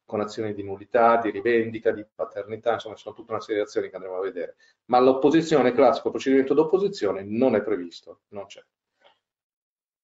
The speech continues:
Eh, estendiamo il territorio e passiamo, mm, a, all'Europa, scusate. O meglio, a due tipi di brevetto. Brevetto europeo e brevetto unitario.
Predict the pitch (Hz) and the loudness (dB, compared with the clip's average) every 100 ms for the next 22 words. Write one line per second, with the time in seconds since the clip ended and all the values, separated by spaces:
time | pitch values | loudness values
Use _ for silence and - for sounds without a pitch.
0 | _ _ _ _ _ _ - 180 175 175 | _ _ _ _ _ _ 4 6 8 8
1 | - - 196 214 202 208 202 240 - - | 4 4 6 6 8 6 8 8 6 4
2 | 135 - 131 127 165 - _ 139 135 135 | 0 0 2 0 -2 -12 _ -10 -8 -2
3 | 139 139 - - _ 135 123 120 104 90 | -2 -2 -10 -20 _ 4 6 6 4 2
4 | 87 90 90 - 85 - 95 - _ _ | -2 -10 -10 -8 -8 -10 -14 -20 _ _
5 | _ _ _ _ _ _ _ _ _ _ | _ _ _ _ _ _ _ _ _ _
6 | _ _ _ _ _ - 139 113 107 110 | _ _ _ _ _ -2 2 4 6 6
7 | 135 156 - 113 107 101 92 - 92 - | 4 4 2 0 0 0 0 -4 -8 -10
8 | _ _ _ _ _ _ _ _ _ 143 | _ _ _ _ _ _ _ _ _ 6
9 | 165 175 143 185 151 151 139 113 107 104 | 6 6 6 6 8 8 8 6 4 -2
10 | 92 - 82 90 - | -8 -8 -8 -10 -14